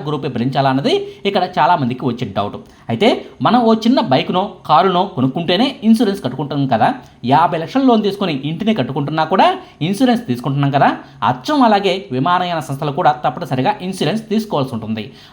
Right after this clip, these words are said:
అంతర్జాతీయ దేశాల్లో సర్వీసులు నడిపే విమానయాన సంస్థలు అన్నీ కూడా ఇన్సూరెన్స్ను తప్పకుండా తీసుకుంటుంటాయి.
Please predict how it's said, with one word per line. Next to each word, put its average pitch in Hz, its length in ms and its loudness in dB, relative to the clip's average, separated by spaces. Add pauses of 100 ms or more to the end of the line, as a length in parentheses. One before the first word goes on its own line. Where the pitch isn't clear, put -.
(120)
అంతర్జాతీయ 254 600 2 (100)
దేశాల్లో 165 340 0 (140)
సర్వీసులు 190 460 0
నడిపే 139 240 0 (140)
విమానయాన 139 380 0 (100)
సంస్థలు 139 260 -2
అన్నీ 214 240 0
కూడా 143 160 4 (380)
ఇన్సూరెన్స్ను 220 540 2 (200)
తప్పకుండా 180 420 2 (120)
తీసుకుంటుంటాయి. 117 560 -2